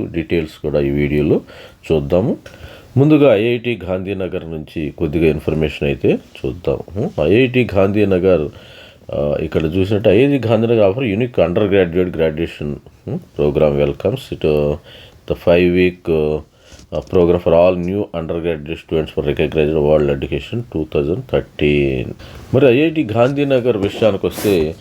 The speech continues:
ఐఐటి గాంధీనగర్ was founded in two, రెండు వేల, two thousand eight and is located in పలాజీలో లొకేట్ అయ్యిందమ్మా. ఉం, రెండు వేల ఎనిమిదిలో ఇది స్టార్ట్ చేశారు. మరి ఐఐటి హైదరాబాద్ కూడా అదే ప్రాంతంలో,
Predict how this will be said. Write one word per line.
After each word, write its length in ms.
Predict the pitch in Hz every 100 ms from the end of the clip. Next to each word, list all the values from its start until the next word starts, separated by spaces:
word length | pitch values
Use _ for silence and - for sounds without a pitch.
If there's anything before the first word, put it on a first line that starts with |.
| - - 85
ఐఐటి 360 | 110 147 143 143 107
గాంధీనగర్ 460 | 113 123 120 110 101
was 80 | 87 -
founded 380 | 95 101 101 95
in 60 | 92 90
two, 80 | 107 101
రెండు 220 | 95 117 127
వేల, 160 | 113 90 - -
two 120 | 117 117
thousand 280 | 113 101 90 90
eight 120 | 95
and 80 | 127 95
is 60 | 82
located 420 | 92 123 120 110 95
in 80 | 98 -
పలాజీలో 560 | 101 107 110 98 95 92 76
లొకేట్ 300 | 85 - 82 85
అయ్యిందమ్మా. 440 | 71 69 67 69 69 -
ఉం, 60 | 85 185 85
రెండు 200 | 95 117 117
వేల 220 | 110 104 90 82 87
ఎనిమిదిలో 400 | 82 101 98 90 78 87
ఇది 120 | 82 -
స్టార్ట్ 280 | 90 87 85
చేశారు. 320 | 85 - 90 156
మరి 120 | 113 80 87
ఐఐటి 360 | 104 107 110 98
హైదరాబాద్ 440 | 92 104 98 98 87
కూడా 120 | 98 92
అదే 140 | 101 95
ప్రాంతంలో, 540 | - 87 82 82 82